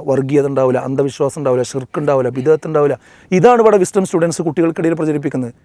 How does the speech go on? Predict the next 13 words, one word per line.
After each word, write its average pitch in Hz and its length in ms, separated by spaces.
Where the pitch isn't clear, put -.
അത് 190 80
കുറ്റാണോ? 151 400
അതെങ്ങനെ 185 320
കുറ്റമായിട്ട് 170 580
വരുന്നത്? 156 380
ആലോചിക്കേണ്ട 190 420
കാര്യമാണ്. 180 380
അതേപോലെ 175 300
തന്നെ 165 160
ലഹരി 147 280
ഉപയോഗിക്കരുത് 175 500
എന്ന് 175 120
പറയുന്നുണ്ട്. 160 420